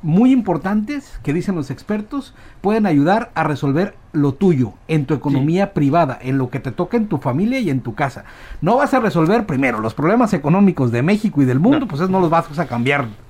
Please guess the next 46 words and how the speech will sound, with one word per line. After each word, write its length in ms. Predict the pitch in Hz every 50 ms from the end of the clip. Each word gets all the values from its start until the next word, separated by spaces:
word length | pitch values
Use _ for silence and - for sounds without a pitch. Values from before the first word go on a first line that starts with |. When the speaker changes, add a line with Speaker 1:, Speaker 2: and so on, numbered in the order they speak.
| - - - - -
Speaker 1:
de 60 | 143
ninguna 280 | 165 214 214 277 277 -
forma. 220 | - 190 - 202 - - - - - - -
Pero 140 | - 190 185
sí 140 | 180 254 262
puedes 220 | - 339 311 247 214
hacer 160 | 208 226 226
más 180 | 226 233 233 196
llevadera 400 | 226 220 202 165 165 180 208 208
tu 120 | - 135
cuesta 220 | - 175 170 - 175
de 20 |
enero, 180 | 151 165 185 180
por 160 | - 139 120
ejemplo, 440 | 117 - 147 139 117 - 156 202 - - - - - - - - - -
si 240 | - - 175 156 143
vas 260 | 143 185 208 214 -
a 80 | 247 -
pedir 280 | - 185 151 160 165 175
un 100 | 190 185
crédito, 540 | - 151 147 139 127 117 110 - 160 190 240 202
saber 440 | - - 135 123 131 151 180 - -
a 120 | - 123 120
qué 120 | - 139 127
tasa 500 | 127 - 139 135 127 - - 139 147 - - - - - - - - - - - -
y 100 | 139 135
en 60 | 123 107
qué 100 | 98 143
plazo 320 | - - 127 123 123 - 147
lo 100 | 127 117
vas 180 | 113 120 -
a 100 | 151 127
pagar, 200 | - 147 160 165
sobre 260 | 117 - 156 135 127 127
todo 200 | - 160 165 135
si 100 | - 160
es 80 | 156
de 80 | 151 156
nómina, 360 | 156 190 202 185 147 120 101 - - - - - - -
porque 200 | - 123 - 135
tienes 280 | - 165 170 180 -
que 80 | - 185
entender 520 | 180 175 - 214 202 185 151 143 147 151
que 200 | - - 156 175 -
al 200 | - 110 101 -
solicitar 640 | - - 107 101 92 - 107 101 - 123 131 139 151